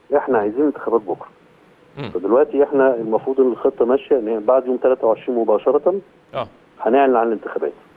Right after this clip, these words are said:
Speaker 1: هتاخد خمسة وأربعين يوم.
Speaker 2: تلاتة وعشرين حداشر.
Speaker 1: ويجي تلاتة وعشرين حداشر.
Speaker 2: اه.
Speaker 1: بعديها يوم خمسة وعشرين ستة وعشرين ايا كان، قبل اخر الشهر نكون اعلنا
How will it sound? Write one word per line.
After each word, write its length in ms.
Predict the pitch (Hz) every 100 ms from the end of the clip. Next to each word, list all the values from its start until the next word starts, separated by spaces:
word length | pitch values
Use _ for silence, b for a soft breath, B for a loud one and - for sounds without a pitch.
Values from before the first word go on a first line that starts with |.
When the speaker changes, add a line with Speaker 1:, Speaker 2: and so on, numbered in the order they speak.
| -
Speaker 1:
هتاخد 300 | - 120 -
خمسة 260 | 117 110 101
وأربعين 320 | 92 98 107
يوم. 220 | 127 180 - 156
Speaker 2:
تلاتة 160 | 165
وعشرين 220 | 151 175
حداشر. 320 | 175 165 147 180
Speaker 1:
ويجي 120 | - _ _ _ - -
تلاتة 180 | 120 110
وعشرين 200 | - -
حداشر. 280 | 82 - - -
Speaker 2:
اه. 160 | 131 107 _ _ _ _ -
Speaker 1:
بعديها 480 | 214 151 139 165 190 -
يوم 140 | 160 139
خمسة 280 | 123 -
وعشرين 260 | 85 - 101 -
ستة 160 | - 82
وعشرين 240 | - 104
ايا 200 | 107 95
كان، 300 | - 143 165
قبل 240 | 127 117
اخر 180 | 110 -
الشهر 340 | 95 - 165 -
نكون 240 | - 139
اعلنا 460 | 113 113 131 131